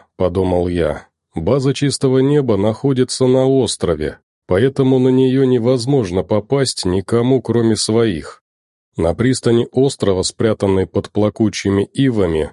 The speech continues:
в большом количестве растущих на острове, нас встречал, как мне потом сказали, сам Лебедев.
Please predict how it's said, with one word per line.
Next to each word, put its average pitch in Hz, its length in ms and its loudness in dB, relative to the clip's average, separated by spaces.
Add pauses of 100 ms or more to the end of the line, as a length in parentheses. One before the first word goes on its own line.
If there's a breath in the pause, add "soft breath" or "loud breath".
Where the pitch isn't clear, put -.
(260)
в 76 120 -10
большом 104 500 0
количестве 101 640 -2
растущих 95 640 -4
на 104 160 0
острове, 80 600 -4 (320)
нас 104 340 0
встречал, 131 680 -2
как 104 240 -4
мне 113 220 0
потом 107 340 0
сказали, 113 520 0
сам 120 340 0
Лебедев. 85 680 -4